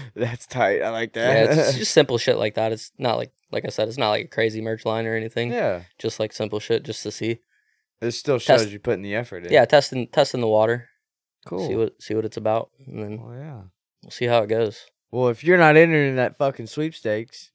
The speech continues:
Speaker 1: you
Speaker 2: Think,
Speaker 1: should be.
Speaker 2: think
Speaker 1: Go
Speaker 2: that.
Speaker 1: do that. So, yeah. Well, hell yeah, dude. Okay. Um, well, I guess, do you have any advice for anyone getting into drifting?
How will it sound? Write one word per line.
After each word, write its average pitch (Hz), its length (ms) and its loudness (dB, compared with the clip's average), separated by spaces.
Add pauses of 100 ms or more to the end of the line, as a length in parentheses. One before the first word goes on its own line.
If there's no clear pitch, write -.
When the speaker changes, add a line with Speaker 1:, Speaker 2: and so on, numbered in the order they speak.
Speaker 1:
you 117 120 -16
Speaker 2:
Think, - 100 -12
Speaker 1:
should 160 140 -12
be. - 100 -14
Speaker 2:
think 113 160 -16
Speaker 1:
Go - 100 -6
Speaker 2:
that. 143 80 -6
Speaker 1:
do 151 160 -2
that. 95 260 -8 (960)
So, 90 220 -12 (200)
yeah. 131 380 -12 (680)
Well, 190 100 -4
hell 247 160 0
yeah, 143 200 4
dude. 135 360 -4
Okay. 165 500 -8 (120)
Um, 143 480 0
well, 120 120 -4
I 139 120 2
guess, 160 420 -4
do 139 100 -8
you 135 100 -2
have 139 580 2 (220)
any 139 200 -4
advice 120 440 -2
for 110 180 -4
anyone 117 400 -4
getting 110 240 -6
into 107 300 -10
drifting? 117 400 -14